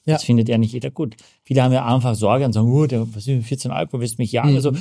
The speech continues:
Speaker 2: das ist jetzt zum Essen, sage ich, ich habe einen schönen Wein aufgemacht, das ist, „Boah, der ist aber,
Speaker 1: Mhm.
Speaker 2: wir haben ersten Glas, ich spüre den schon.“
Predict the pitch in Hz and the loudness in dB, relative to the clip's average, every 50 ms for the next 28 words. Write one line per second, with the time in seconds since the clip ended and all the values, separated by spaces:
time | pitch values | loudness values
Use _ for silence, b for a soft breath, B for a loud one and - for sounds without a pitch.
0 | B B B - 131 117 113 160 156 160 143 - - 139 139 - 170 185 - - | B B B -4 -4 -4 -4 -4 -4 -4 -4 -4 -4 -6 -4 0 0 0 2 2
1 | 170 156 160 156 156 131 139 135 123 113 - 139 127 127 156 180 196 185 180 - | 2 2 2 2 0 -2 -4 -4 -4 -2 -2 0 0 2 0 0 -2 -4 -6 -4
2 | 170 175 175 160 135 117 107 - _ - 117 107 92 104 98 101 110 110 101 98 | -4 -2 -2 -2 -4 -8 -10 -12 _ -10 -8 -8 -6 -6 -6 -6 -8 -8 -10 -10
3 | 90 - - _ b b b b b b b 127 123 123 120 117 110 131 135 131 | -14 -18 -20 _ b b b b b b b -8 -8 -6 -2 0 2 2 2 2
4 | - - 127 123 117 113 123 110 - - - 170 175 156 127 110 110 - 120 123 | 0 0 -2 -2 0 -2 -2 -6 -4 0 2 2 4 4 2 0 -2 -4 -6 -6
5 | 147 202 226 - | -4 -4 -6 -8